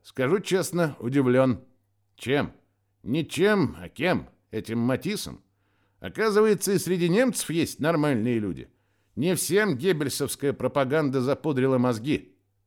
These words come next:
«Далеко не всем, Иван Петрович. Мы действовали совместно с боевой группой подполья. Без них наша группа не выполнила бы задание». «Ладно, если ты так решил,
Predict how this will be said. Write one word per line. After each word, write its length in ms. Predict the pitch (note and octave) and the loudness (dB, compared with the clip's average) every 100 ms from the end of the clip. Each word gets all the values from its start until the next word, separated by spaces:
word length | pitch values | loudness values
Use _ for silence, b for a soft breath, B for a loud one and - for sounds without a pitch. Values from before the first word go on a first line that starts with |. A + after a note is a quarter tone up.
| _ _ | _ _
«Далеко 420 | - E2 E2+ C3 | -12 -8 -6 -2
не 160 | C3 A#2+ | 0 0
всем, 360 | - C3 B2 G2 | -2 -2 0 0
Иван 200 | E2+ D#2+ | -4 -6
Петрович. 560 | D#2 - G1+ - - _ _ _ _ _ - | -12 -14 -14 -16 -20 _ _ _ _ _ -2
Мы 200 | E3 F3+ | 2 2
действовали 640 | C#3 D#3+ - C3 C3+ A#2+ | 4 2 0 0 2 0
совместно 640 | - A#2 A2+ C#3 - A#2+ | 0 -2 0 0 -2 -4
с 60 | G2+ | -4
боевой 400 | F2+ G#2+ G#2 A#2 | -2 0 0 0
группой 320 | F#2+ A2+ G#2 | -2 -4 -6
подполья. 640 | F#2+ F#2+ - G2+ D#2 B1 - _ _ _ - | -8 -10 -6 -4 -4 -8 -18 _ _ _ -6
Без 280 | G#2+ C3 | -2 0
них 260 | A#2+ E3+ - | 0 -2 -2
наша 260 | C#3 - A#2 | -4 -2 -2
группа 320 | C#3 C3 A#2+ | -2 -2 -2
не 140 | A#2+ | 0
выполнила 560 | B2 D3 G2+ F#2 E2+ E2+ | 0 0 -2 -2 -2 -6
бы 120 | D#2+ | -6
задание». 540 | E2 F2 F2 D2+ C2 - _ _ _ _ _ | -8 -6 -6 -8 -12 -20 _ _ _ _ _
«Ладно, 500 | - A#2+ C3+ G2+ - _ - | -6 -2 0 -2 -8 _ -8
если 400 | A2+ D3 - C#3+ | -2 0 0 -4
ты 180 | D3+ | -2
так 200 | D3+ D3+ | -2 -2
решил, 580 | C#3+ D3 - E3 E3+ - | -2 -2 0 2 2 -2